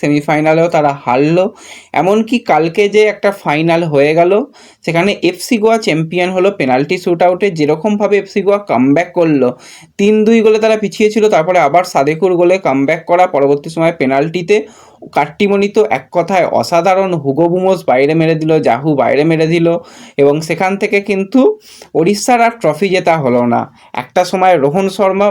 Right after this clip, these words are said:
ওড়িশার ওনার, কত কিছু করেছিল যে ইস্টবেঙ্গলের মশাল নিভিয়ে দিচ্ছে ইত্যাদি ইত্যাদি। তখনও বলেছিলাম যে অত সহজ নয় ভাই ট্রফি জেতা, ম্যাচ জেতা সহজ,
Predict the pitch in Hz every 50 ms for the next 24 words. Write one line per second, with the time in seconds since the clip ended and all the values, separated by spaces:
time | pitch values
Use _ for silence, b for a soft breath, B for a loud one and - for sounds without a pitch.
0 | - 135 135 139 143 - - 185 170 151 135 143 160 170 180 180 - - 214 -
1 | 247 240 233 233 208 - 220 214 214 180 165 165 165 165 180 156 143 143 139 151
2 | 160 160 151 156 B B B B B - 160 165 165 - 170 180 185 185 175 180
3 | 180 180 190 190 180 170 156 139 131 139 - - 190 180 175 151 131 135 143 147
4 | 180 208 220 214 214 196 185 165 160 - - 202 175 160 151 147 151 - 180 175
5 | 175 180 180 165 160 - 156 135 127 123 127 123 123 135 135 175 180 196 190 180
6 | 180 175 175 175 170 190 175 160 147 147 147 127 131 139 139 135 143 B B B
7 | B B B B B - 147 175 165 247 240 226 233 226 202 214 214 208 202 202
8 | 185 180 180 180 180 196 190 180 170 - - 143 131 135 185 190 170 156 143 135
9 | - 131 120 117 - - - _ - 120 123 123 135 160 175 165 175 202 190 -
10 | 190 190 190 175 143 147 143 131